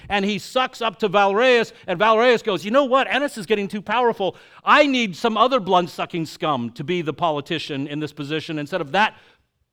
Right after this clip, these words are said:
blood-sucking scum." And so he's, like, maneuvering, and he says, "Hey, as prefect, I can order this." And so he puts Caiaphas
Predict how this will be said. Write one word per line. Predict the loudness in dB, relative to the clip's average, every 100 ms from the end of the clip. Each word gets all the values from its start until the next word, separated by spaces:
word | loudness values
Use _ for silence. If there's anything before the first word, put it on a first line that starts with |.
| _ _
blood-sucking | -8 -4 -4 -2 -6 -4 -8 -8
scum." | -8 -6 -4 -4 -10 _ _
And | -6 -4
so | 0 0
he's, | 2
like, | 2 0
maneuvering, | 0 0 2 2 2 0 -2 -10
and | -4 -2 0
he | -4 -4
says, | -2 0 -2 -6 _ _ _
"Hey, | -2 -2 -4 -8
as | -4 -4 -4 -10 _ _ _ _ _ _ _
prefect, | -4 -4 -2 -6 _ -8
I | -4 -4
can | -4 -8
order | -4 -2 -2
this." | -4 -8 -10 -16
And | -14 -12
so | -14 -16
he | -14 -18
puts | -18 -12 -12 -12 -20 -20 _ _ _ _
Caiaphas | -20 -14 -14 -14 -20 -20 -20 _